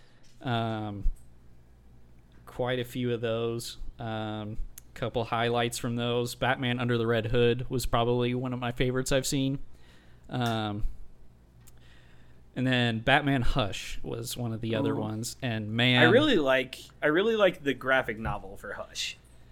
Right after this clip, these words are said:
Speaker 1: So I think I, I l-, give me two seconds here since I have my list pulled up. I can figure this out. Oh no, that's right. I disco-, I was surprised to find out that the director of Batman Hush was not the same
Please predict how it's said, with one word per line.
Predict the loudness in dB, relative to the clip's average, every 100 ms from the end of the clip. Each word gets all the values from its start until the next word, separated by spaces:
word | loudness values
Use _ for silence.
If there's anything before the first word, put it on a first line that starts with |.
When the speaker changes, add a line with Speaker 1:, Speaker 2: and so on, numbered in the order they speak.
| -20 -20 -20 -20 -14
Speaker 1:
So | 0 8 10 10 6 -2
I | -2 0
think | 2 2 0 -2
I, | -6 -4 -4 -6
I | -6
l-, | -6 -4
give | -2
me | 0
two | -2 -2
seconds | -2 -2 -4
here | -6 -6
since | -6 -2
I | 0
have | -2 -2
my | -4 -4
list | -4 -6 -6
pulled | -6 -6
up. | -6
I | -8
can | -8 -8
figure | -6 -6
this | -8 -8
out. | -8 -10 0
Oh | 6 6
no, | 6 4
that's | 4 4
right. | 2 2
I | 0 -2 -4 -20 _ _ _ -14
disco-, | -10 -2 0
I | 2
was | 2 0
surprised | -2 0 2 4 4 2
to | 0
find | 0 0 0
out | -2 -2 -2 -8 -14 -20 -20 -20 -20 -20 -20 -20 -14
that | -4 -2 0 -4 -8 -20 -10
the | -8
director | -4 2 2 2 -2 -2 -2
of | -2
Batman | 0 0 -2 -4
Hush | -2 -4 -4
was | -8 -4
not | -2 -2 -2
the |
same | -6 -4 -4 -4 -4